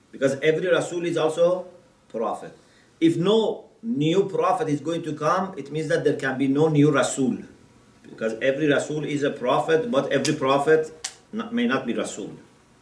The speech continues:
Yeah? Three hundred thirteen Rasul, hundred twenty-four thousand prophet. So any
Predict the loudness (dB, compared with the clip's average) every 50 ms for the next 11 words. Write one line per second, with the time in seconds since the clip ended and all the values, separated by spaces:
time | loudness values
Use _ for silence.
0 | _ _ _ _ -4 -2 -2 -2 -2 -4 -8 -16 -20 -20 -20 -20 -20 -20 -20 -20
1 | _ _ _ _ _ _ _ _ _ _ _ -8 -2 0 2 2 2 2 2 0
2 | 0 0 2 0 0 2 2 2 2 2 0 -4 -4 -2 0 0 0 0 -2 0
3 | 4 4 4 4 2 -4 -4 -2 0 2 2 2 2 0 -2 -6 -6 -2 -2 -2
4 | 0 2 2 2 2 2 0 0 -2 -4 -4 -4 -8 -12 -16 -20 -20 -20 -20 -20
5 | -20 -20 -20 -20 -20 _ _ -2 2 4 4 4 2 -2 -4 -2 0 2 4 4
6 | 4 4 2 -2 -8 -14